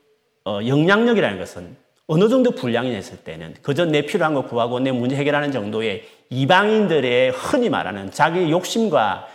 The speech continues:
자기의 문제를 해결하는 수단으로서의 기도의 정도가 아니라 하나님 나라의 주 메인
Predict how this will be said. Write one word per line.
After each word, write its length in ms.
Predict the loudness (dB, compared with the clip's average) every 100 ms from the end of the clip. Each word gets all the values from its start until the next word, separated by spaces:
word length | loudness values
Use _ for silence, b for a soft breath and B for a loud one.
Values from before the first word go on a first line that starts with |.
| B B
자기의 640 | -6 -4 0 2 2 0 -2
문제를 340 | 0 2 4 4
해결하는 420 | 2 2 0 -2
수단으로서의 840 | -4 0 2 2 0 -2 -2 -2 -2
기도의 840 | -4 0 2 2 2 -6 -16 -18
정도가 300 | -4 0 2
아니라 500 | 2 4 2 2 -8 -16 -20 _ _ _ _ _ _ _ _ _ _ _ _
하나님 800 | 0 4 6 6 4 4 2 4
나라의 580 | 4 6 4 4 2 0
주 220 | 0 4
메인 920 | 4 4 2 2 2 2 0 -6 -18